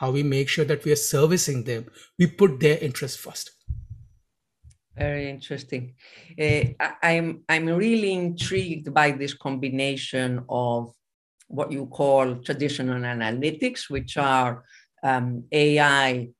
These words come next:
Speaker 2: analytics. Um, it, t-, tell us also whether this is more for onboarding or managing, um,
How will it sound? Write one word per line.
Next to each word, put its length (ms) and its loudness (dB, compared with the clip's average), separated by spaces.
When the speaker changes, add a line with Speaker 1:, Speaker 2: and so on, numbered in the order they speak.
Speaker 2:
analytics. 720 -2
Um, 540 -2
it, 240 -14
t-, 240 -6
tell 240 -2
us 160 -2
also 720 2
whether 420 2
this 320 -2
is 160 -4
more 340 0
for 300 0
onboarding 960 4
or 320 4
managing, 1120 0
um, 400 2